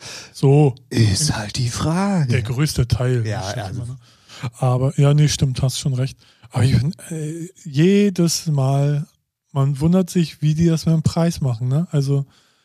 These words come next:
Speaker 1: erstmal die
Speaker 2: Also, wobei man mal sagen muss, das normale iPhone elf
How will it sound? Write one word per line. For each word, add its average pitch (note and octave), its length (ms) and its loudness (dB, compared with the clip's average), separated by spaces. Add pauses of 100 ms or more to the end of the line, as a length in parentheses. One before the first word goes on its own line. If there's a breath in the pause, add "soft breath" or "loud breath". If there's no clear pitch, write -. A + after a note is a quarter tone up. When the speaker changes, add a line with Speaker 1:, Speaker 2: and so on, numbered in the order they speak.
(180 soft breath)
Speaker 1:
erstmal D3 240 2
die D3 140 -2 (240 loud breath)
Speaker 2:
Also, E3 300 2
wobei G3 240 2
man G#3 140 0
mal E3+ 160 0
sagen B2+ 240 0
muss, A2+ 180 -4
das - 180 -4
normale D#3+ 580 -2
iPhone - 400 -6
elf A2 540 -2